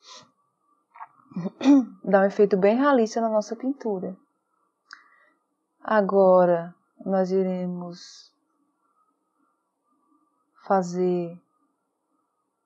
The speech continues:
trio de cores, utilizando uma cor escura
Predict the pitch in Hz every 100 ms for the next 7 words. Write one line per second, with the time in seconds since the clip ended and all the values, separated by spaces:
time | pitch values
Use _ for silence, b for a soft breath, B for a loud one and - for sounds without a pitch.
0 | _ _ - 247 277 285 277 - 214 180
1 | 156 156 - - - _ _ _ _ _
2 | _ _ _ _ _ _ _ - 190 -
3 | 202 208 190 190 180 175 170 165 - _
4 | _ - 196 190 190 190 180 - - 277
5 | 320 349